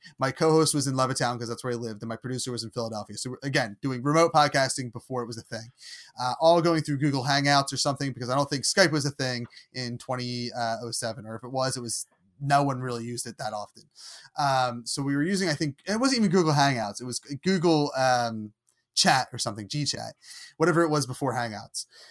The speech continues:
And, um, so I was on a computer, my, my co-host was on a computer,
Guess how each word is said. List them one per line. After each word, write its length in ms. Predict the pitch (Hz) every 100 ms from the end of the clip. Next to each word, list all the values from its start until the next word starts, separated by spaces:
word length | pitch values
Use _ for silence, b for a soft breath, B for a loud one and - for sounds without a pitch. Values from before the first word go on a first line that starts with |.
| B -
And, 460 | 165 151 143 139 -
um, 580 | 143 135 131 127 120 117 -
so 260 | - 160 160
I 140 | 160
was 140 | 190 175
on 100 | 160
a 40 |
computer, 540 | 151 - 127 117 127 -
my, 180 | 131 120 -
my 140 | 139
co-host 340 | - 170 170 -
was 120 | 131
on 100 | 117
a 60 |
computer, 440 | 113 - 113 104